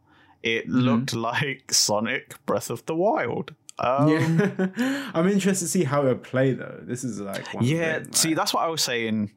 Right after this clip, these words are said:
Speaker 1: to someone, um, is that Sonic is supposed to move fast,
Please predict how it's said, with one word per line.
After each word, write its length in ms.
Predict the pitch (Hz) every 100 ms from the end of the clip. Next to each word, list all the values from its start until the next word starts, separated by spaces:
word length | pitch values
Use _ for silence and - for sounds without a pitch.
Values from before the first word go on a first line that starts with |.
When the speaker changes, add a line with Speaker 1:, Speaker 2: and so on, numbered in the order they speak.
| _
Speaker 1:
to 100 | -
someone, 600 | 135 127 110 104 101 123 - -
um, 420 | 110 104 104 104 _
is 300 | - 123 110
that 320 | - 123 117 - _ - _ -
Sonic 400 | - 170 220 208
is 80 | 185
supposed 320 | 143 131 -
to 60 | 117
move 200 | 110 101
fast, 640 | - 107 104 135 - -